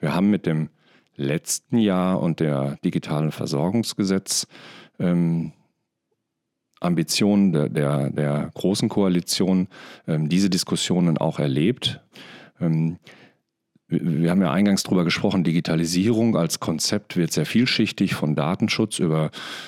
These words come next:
ähm, assistierende künstliche Intelligenz im Gesundheitswesen bis hin zu diesem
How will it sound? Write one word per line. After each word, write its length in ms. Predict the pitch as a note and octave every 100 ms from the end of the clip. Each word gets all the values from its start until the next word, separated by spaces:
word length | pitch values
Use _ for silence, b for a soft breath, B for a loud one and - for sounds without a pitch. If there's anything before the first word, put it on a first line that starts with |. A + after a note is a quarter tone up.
| B
ähm, 160 | - D#2+
assistierende 680 | - - - - G#2+ G#2 F2
künstliche 480 | - G#2 - F2 D#2+
Intelligenz 520 | - D2+ D#2+ A2 B2+
im 80 | A#2
Gesundheitswesen 880 | G#2+ G#2+ G#2+ F#2 - F2+ F2+ F#2+
bis 140 | F2 -
hin 140 | G2+
zu 160 | - F2+
diesem 440 | F2 E2+ E2+ D#2+